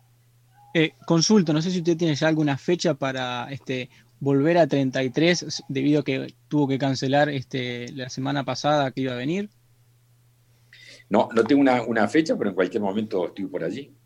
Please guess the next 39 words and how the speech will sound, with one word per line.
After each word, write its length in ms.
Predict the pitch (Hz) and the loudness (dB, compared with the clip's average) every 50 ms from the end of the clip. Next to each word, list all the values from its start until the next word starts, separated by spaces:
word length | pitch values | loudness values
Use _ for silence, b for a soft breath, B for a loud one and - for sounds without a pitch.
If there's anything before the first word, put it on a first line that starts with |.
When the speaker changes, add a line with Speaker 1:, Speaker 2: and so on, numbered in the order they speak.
| _ _ _ _ _ _ | _ _ _ _ _ _
Speaker 2:
notoriamente, 600 | - - - 226 - 98 107 123 127 - - 78 | -14 -6 -4 -2 -2 -2 -2 -4 -6 -8 -10 -10
porque 240 | - 85 82 - - | -8 -8 -10 -6 -4
tampoco 340 | - 92 85 - 117 120 | -4 -2 0 2 4 6
la 140 | 117 113 110 | 4 6 4
tenía 200 | 110 104 113 117 | 4 4 2 2
el 60 | 101 | -2
jueves 220 | - - 127 120 - | -2 -2 -2 -2 -2
cuando 220 | 107 101 104 107 | -2 -4 -2 0
iba 100 | 104 107 | 2 2
a 20 | 120 | 0
ir, 80 | 135 | 0
lo 80 | 123 104 | -2 -4
decidí 360 | 95 98 - 98 98 110 120 | -4 -4 -6 -8 -6 -6 -4
el 100 | 110 104 | -4 -4
miércoles 400 | 104 123 127 - - 110 101 98 | -4 -6 -6 -4 -4 -4 -2 -2
de 100 | 98 101 | -2 -2
noche. 320 | 117 143 151 143 - - _ _ _ _ _ _ _ _ _ _ _ _ _ _ _ - _ _ - | -2 -4 -6 -6 -10 -20 _ _ _ _ _ _ _ _ _ _ _ _ _ _ _ -20 _ _ 0
Speaker 1:
Ah, 240 | - 156 175 185 180 | 4 6 6 6 6
Speaker 2:
de 60 | 143 | 6
tarde. 140 | 139 156 160 | 6 4 4
Speaker 1:
bien, 240 | 160 127 117 131 - _ | 2 2 0 -6 -14 _
bien, 200 | - 143 139 135 | -14 -14 -12 -10
fue 140 | 127 139 135 135 | -6 -4 -4 -4
algo. 220 | 131 131 131 139 B B B | -4 -6 -8 -10 B B B
Speaker 2:
Y, 80 | 104 104 | -2 -2
este, 480 | 104 - - _ - 107 98 95 95 | -2 -2 -6 _ -2 -2 -2 -2 -2
le 120 | 90 95 117 | 0 0 0
dije 160 | 139 139 127 | 0 0 0
a 40 | 113 | -2
mi 100 | 110 104 | -2 -4
equipo, 320 | 107 110 135 139 123 120 | -6 -6 -4 -2 -2 0
"Mañana, 340 | 110 107 104 123 131 123 117 | 0 0 0 0 -2 -2 -2
mañana 320 | 107 107 110 120 123 113 | -2 -2 -2 -4 -4 -4
salimos 320 | 104 - 95 101 113 110 101 | -4 -4 -4 -4 -6 -4 -4
para 180 | 101 95 98 | -2 -2 -2
treinta 300 | 95 - 98 98 90 92 | -4 -6 -10 -12 -10 -10
y 60 | 92 90 | -8 -6
tres", 360 | - 123 147 165 160 160 117 | -2 0 0 0 0 -2 -6
y 360 | 107 92 87 82 85 80 | -8 -8 -8 -10 -12 -16